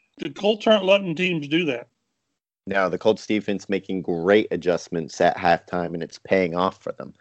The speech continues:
Speaker 2: Uh, let's see. Well, like you just said, while Las Vegas was scoring field goals, the Colts were scoring touchdowns.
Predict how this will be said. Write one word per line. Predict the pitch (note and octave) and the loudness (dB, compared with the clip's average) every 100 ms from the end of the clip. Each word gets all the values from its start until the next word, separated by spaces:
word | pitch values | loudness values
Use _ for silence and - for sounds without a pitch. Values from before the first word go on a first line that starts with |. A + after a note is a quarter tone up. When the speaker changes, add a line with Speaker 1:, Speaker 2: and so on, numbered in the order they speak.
| - - - - | -20 -20 -12 2
Speaker 2:
Uh, | G2+ G2 | 4 6
let's | G2+ G2+ | 6 4
see. | - F#2+ E2 - _ _ - _ _ _ _ _ - | 0 -2 -2 -6 _ _ -20 _ _ _ _ _ -10
Well, | D#2+ G#2+ - | 6 6 6
like | G#2 G#2+ A#2 B2 | 6 8 8 6
you | A#2 | 2
just | B2+ - | 4 6
said, | C3 | 8
while | F#2+ G2+ | 8 6
Las | A2 A2+ | 6 4
Vegas | - B2 C3 | 2 2 2
was | B2 | -4
scoring | - C3 A#2+ | -2 -2 0
field | A2+ C3 B2 | 4 4 6
goals, | B2 C#3 | 4 4
the | F2+ F#2 | 0 -2
Colts | - B2 - E2+ | 2 2 2 -8
were | E2 | -8
scoring | - F#2+ G#2 A2 G2+ | -6 0 2 2 -2
touchdowns. | - - A2 - G2 D#2+ D#2 D#2+ - | -2 2 2 2 -4 -4 -6 -12 -18